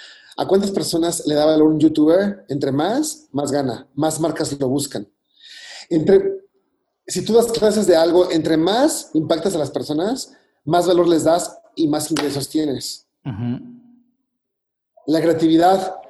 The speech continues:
Speaker 1: un valor agregado en tu negocio, por ejemplo. Entonces, exacto. Entonces, preguntémonos, ¿a cuántas personas les, les estamos dando valor hoy en día con lo que hacemos? Con una agencia de publicidad, con un despacho de abogados. Los,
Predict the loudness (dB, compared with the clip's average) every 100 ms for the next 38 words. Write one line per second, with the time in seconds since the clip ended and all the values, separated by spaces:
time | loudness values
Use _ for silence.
0 | -20 _ _ _ _ _ 0 4 4 6
1 | 4 2 0 0 -2 -4 -4 -2 -2 -4
2 | -8 -10 _ _ _ _ -8 -6 -4 -4
3 | -2 -2 -2 -4 -2 0 -2 -4 -14 -20
4 | -4 -2 -2 -4 -6 -4 -4 -2 -4 -2
5 | -2 -4 -6 -18 _ _ _ _ _ -4
6 | -2 0 0 0 0 -2 -10 -6 -4 -4
7 | -4 -8 -6 -6 -6 -8 -8 -10 -10 -8
8 | -8 -6 -4 -4 -2 -2 -4 -4 -2 -2
9 | -2 -2 -4 -4 -6 -8 -8 -6 -6 -8
10 | -12 _ _ _ _ -8 -6 -4 -4 -4
11 | -4 -6 -6 -6 -6 -4 -4 -2 -6 -10
12 | -20 _ -20 _ _ _ -6 -4 -2 -4
13 | -4 -6 -4 -4 -4 -4 -4 -2 -2 -4
14 | -6 -12 _ -6 -6